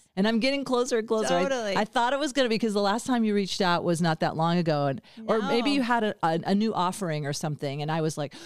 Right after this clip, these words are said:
Speaker 1: "Ooh, I wanna do this." And yet I'm launching
Speaker 2: Yeah.
Speaker 1: Traumedy and I'm starting this whole
Speaker 2: Totally.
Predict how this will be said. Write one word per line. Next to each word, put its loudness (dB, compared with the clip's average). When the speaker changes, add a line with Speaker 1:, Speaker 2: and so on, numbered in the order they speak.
Speaker 1:
"Ooh, 4
I 2
wanna 0
do -2
this." -2
And 4
yet 0
I'm 2
launching 2
Speaker 2:
Yeah. -2
Speaker 1:
Traumedy 2
and 2
I'm 0
starting 0
this -2
whole 0
Speaker 2:
Totally. -4